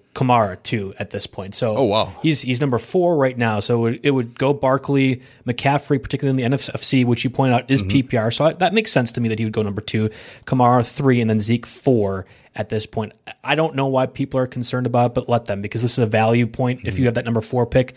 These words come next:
Speaker 1: not that you would ever be upset about taking Kamara, but I'll definitely have a Zeke
Speaker 2: Absolutely.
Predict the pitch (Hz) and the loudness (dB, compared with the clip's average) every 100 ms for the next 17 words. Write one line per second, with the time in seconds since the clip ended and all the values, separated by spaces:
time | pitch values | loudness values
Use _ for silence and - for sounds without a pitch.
0 | - - - 190 139 139 120 117 113 110 | -20 -4 0 2 2 2 2 2 2 0
1 | 101 - 107 131 113 107 - 120 113 - | -2 -6 -2 0 0 -2 -6 -10 -10 -8
2 | 107 101 101 107 - - - - 117 117 | -6 -4 -6 -8 -10 -20 -16 2 2 4
3 | 120 - 110 104 98 101 104 - - - | 0 0 -6 -4 -4 -4 -6 -10 -4 0
4 | 95 - 80 78 | 2 2 0 0